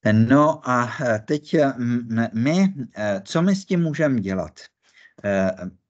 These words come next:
vezmeme si tam třeba první, eh, první nebo druhou spřátelenou školu V U T v Brně, ta, ta, eh, eh, to je budova rektorátu brněnského.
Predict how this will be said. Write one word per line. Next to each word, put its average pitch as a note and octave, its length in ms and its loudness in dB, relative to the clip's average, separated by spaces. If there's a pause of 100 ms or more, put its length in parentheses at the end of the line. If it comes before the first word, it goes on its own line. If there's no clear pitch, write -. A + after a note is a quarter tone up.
(300)
vezmeme E3 600 -2
si E3+ 200 -4
tam D3+ 300 0
třeba C3 600 0
první, C3 640 0 (680)
eh, F#2+ 160 -4 (100)
první A#2+ 480 -4
nebo G2 220 -2
druhou C#3+ 640 2 (320)
spřátelenou C#3 920 -4
školu C3 340 -4
V B2 180 4
U A#2+ 100 -6
T G2+ 220 -6
v F#2+ 40 -10
Brně, C3+ 360 -4
ta, A#2+ 200 -6
ta, G#2 220 -14 (460)
eh, G2 520 -6
eh, F#2+ 40 -6
to G2 160 -10
je F#2+ 100 -2
budova G#2 380 -4
rektorátu C3+ 680 0
brněnského. D3+ 880 -2